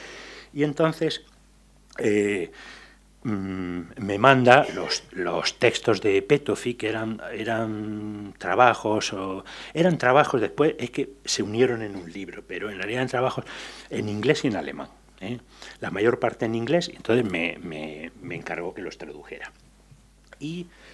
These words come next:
yo me pasé el quinto curso, pues, estudiando mis asignaturas, pero también traduciendo los, los, traduciendo los, los, los textos. Eh, Petofi, mm, eh, mm, eh, plantea,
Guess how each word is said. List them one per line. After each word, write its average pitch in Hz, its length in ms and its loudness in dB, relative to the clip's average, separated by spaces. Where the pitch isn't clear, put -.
yo 110 280 6
me 127 140 6
pasé - 280 8
el - 120 0
quinto 98 520 -2
curso, - 380 0
pues, - 160 -12
estudiando 85 1000 -4
mis 87 180 -6
asignaturas, 127 640 0
pero 127 200 0
también 101 240 -8
traduciendo 95 840 -10
los, 76 640 -10
los, 85 280 -12
traduciendo 92 680 -8
los, 76 640 -10
los, 73 840 -8
los - 280 -10
textos. - 480 -12
Eh, 98 500 -4
Petofi, 170 600 2
mm, 98 640 -4
eh, 113 140 -4
mm, 95 640 -8
eh, 85 520 -4
plantea, 123 640 6